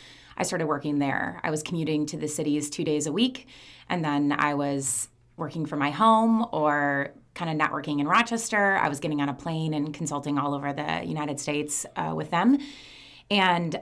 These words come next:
I just, every time I would keep coming back to this region, I would keep meeting people that would say, "Man, we need to, the work that you're doing." And so, um, I kind of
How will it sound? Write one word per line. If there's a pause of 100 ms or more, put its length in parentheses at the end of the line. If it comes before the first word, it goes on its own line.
I
just,
every
time
I
would
keep
coming
back
to
this
region,
I
would
keep
meeting
people
that
would
say,
"Man,
we
need
to, (240)
the
work
that
you're
doing." (600)
And
so,
um, (160)
I
kind
of